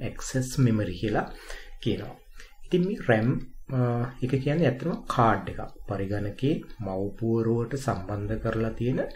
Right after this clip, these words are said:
කාඩ් එකක්. ඉතින් මේ කාඩ් එකේ, අ, අ, තුලින් තමයි මේ ram කාඩ් එක, අ,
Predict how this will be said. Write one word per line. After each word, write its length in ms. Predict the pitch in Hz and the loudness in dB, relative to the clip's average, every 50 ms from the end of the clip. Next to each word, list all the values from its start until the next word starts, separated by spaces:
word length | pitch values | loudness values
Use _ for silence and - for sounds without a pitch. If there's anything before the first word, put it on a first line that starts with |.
| - - - - - - - - | -10 -12 -12 -12 -12 -12 -8 -2
කාඩ් 420 | - 127 117 117 107 101 87 85 | 0 4 4 4 4 4 2 -2
එකක්. 320 | - - - - - - - - - - - - - - - - - | -4 -6 -8 -8 -10 -10 -10 -10 -10 -10 -8 -8 -10 -10 -10 -10 -10
ඉතින් 220 | 127 - 151 143 | -2 0 2 2
මේ 160 | 147 160 165 165 | 4 2 0 0
කාඩ් 420 | - - 101 101 104 113 110 110 113 | 0 0 2 4 4 2 2 2 0
එකේ, 280 | - - - 131 - 127 - - - - - - - - - - | 0 2 2 0 0 0 -2 -6 -10 -12 -12 -14 -14 -14 -4 0
අ, 80 | 120 120 120 120 120 117 117 120 127 127 131 - - - - - - - - - - - - - - - - - - 123 110 110 - 120 | 2 4 4 4 4 4 2 0 0 -2 -4 -8 -12 -12 -10 -10 -10 -10 -12 -14 -14 -16 -16 -14 -14 -14 -14 -10 -6 -6 -6 -4 -2 -2
අ, 60 | 123 110 104 101 104 - | -2 -2 -2 -4 -4 4
තුලින් 300 | - 123 131 151 143 127 127 - | 6 8 8 8 8 6 6 6
තමයි 280 | 139 131 127 - 107 - | 6 6 6 4 2 0
මේ 260 | 240 156 117 113 113 | 0 0 0 0 0
ram 240 | 101 101 104 98 101 | 2 2 2 2 0
කාඩ් 400 | - - - 110 110 113 123 113 | -2 -2 0 0 0 2 2 0
එක, 140 | 101 - - - - - - - - - - - - - - | 0 0 -2 -4 -6 -6 -8 -8 -10 -10 -10 -10 -12 -6 -4
අ, 60 | 110 | -2